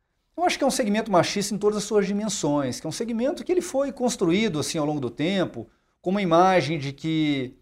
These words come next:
ah, somente os homens teriam condição de atuar nesse segmento de, de, ah, construção, ah, de produção de aço,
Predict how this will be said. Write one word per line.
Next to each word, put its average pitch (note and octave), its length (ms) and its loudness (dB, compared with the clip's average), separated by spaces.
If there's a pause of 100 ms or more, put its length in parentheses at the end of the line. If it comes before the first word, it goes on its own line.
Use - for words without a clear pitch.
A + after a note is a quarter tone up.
(300)
ah, C3 360 6
somente E3 440 0
os B2 160 -2
homens D#3+ 380 6
teriam D3+ 260 0
condição D3 680 -2 (320)
de A#2 100 -4
atuar D3 320 4
nesse C#3 180 -2
segmento C3+ 760 -2
de, A#2 480 -4
de, A2+ 420 -4
ah, A#2 240 -6
construção, B2 760 -4
ah, B2 160 -2
de A2 80 -12
produção B2 380 -6
de A#2 120 -2
aço, B2+ 420 0